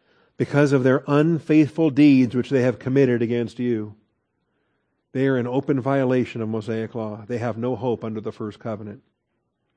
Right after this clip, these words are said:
"To the Lord our God belongs compassion and forgiveness, for we have rebelled against him. Nor have we obeyed the voice of the Lord our God to walk in his teachings,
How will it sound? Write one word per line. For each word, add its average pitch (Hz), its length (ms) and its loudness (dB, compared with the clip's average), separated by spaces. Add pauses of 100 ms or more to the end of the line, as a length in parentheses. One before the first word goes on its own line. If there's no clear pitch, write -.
(1500)
"To 135 80 -4
the 123 80 0
Lord 147 180 4
our 147 140 4
God 143 320 2
belongs 131 400 0
compassion 135 580 -6
and 123 100 -4
forgiveness, 123 460 0
for - 160 -6
we 123 140 -2
have 117 160 -4
rebelled 120 440 -2
against 113 360 -8
him. 104 200 -12 (440)
Nor 151 240 4
have 170 100 6
we 147 140 6
obeyed 143 320 6
the 156 100 6
voice 139 320 2
of 156 80 -2
the 147 60 2
Lord 160 200 2
our 170 140 2
God 180 300 0
to 180 100 0
walk 185 320 -2
in 190 100 0
his 151 140 0
teachings, 131 580 0